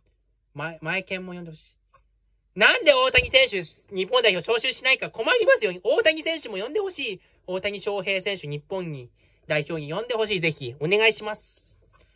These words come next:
キャッチャー、まあ、梅野と甲斐拓也選手かな。大城とかですね。まあ、内野、ショート、坂本選手とかは痛すぎるし、セカンドも浅村選手、山田哲人選手はまだいいかもしれないが。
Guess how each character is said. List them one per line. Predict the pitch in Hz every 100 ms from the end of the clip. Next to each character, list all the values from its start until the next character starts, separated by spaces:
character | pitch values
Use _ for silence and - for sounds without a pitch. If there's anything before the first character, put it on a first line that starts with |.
| _ _ _
キ | 214
ャ |
ッ |
チ | 214 190
ャ |
ー、 | 143
ま | 135
あ、 | -
梅 | 233 220
野 | 165
と | -
甲 | - 220
斐 | 202
拓 | 180 170
也 | 165 139
選 | 143 135
手 | -
か | - 139
な。 | 196 185 _
大 | 165 180
城 | 180
と | 165 156
か | 123
で |
す | 107 117
ね。 | 110 104 _ _ _ _ _ _ _ _ _ _ _ _ _ _ _ _ _
ま | 143
あ、 | 147
内 | 156 170 175
野、 | 165
シ | 196
ョ |
ー | 196
ト、 | 151
坂 | 143 180
本 | 190 180
選 | 175 180
手 | 175 -
と | 151
か | 147
は | 135
痛 | 139 175
す | 165
ぎ | 180 180
る | 170
し、 | 156 151 131 127 _ _ _ _ _ _ _ _ _ _ _ _ -
セ | - 160
カ | 180 170
ン | 151
ド | 135
も | 127 120 117 -
浅 | 147 160
村 | 165 170 170
選 | 170 160
手、 | 139
山 | 123 123 160
田 | 170 175
哲 | 180 175
人 | - 143
選 | 143 143
手 | 139 127
は |
ま | 123 151
だ | 139
い | 135
い | 160
か | 151
も | 151
し | -
れ | 123
な | 120
い | 117
が。 | 110 104